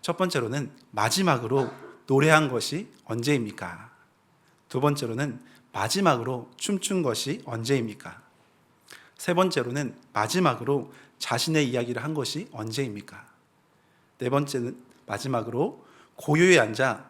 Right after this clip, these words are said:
있었던 적이 언제입니까?" 만약 이것이 오래되었다면 몸과 마음이 병든 거라고 처방한다고 합니다.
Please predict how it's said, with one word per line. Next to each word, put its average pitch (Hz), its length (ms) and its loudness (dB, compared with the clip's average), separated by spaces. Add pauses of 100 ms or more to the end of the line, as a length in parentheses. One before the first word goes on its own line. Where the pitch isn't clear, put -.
있었던 139 400 -4
적이 117 440 -8
언제입니까?" 110 720 -8 (1120)
만약 151 280 6
이것이 147 340 2
오래되었다면 123 960 -2
몸과 147 400 4
마음이 117 420 -4 (120)
병든 156 380 0
거라고 123 440 -4
처방한다고 147 560 -6
합니다. 98 320 -16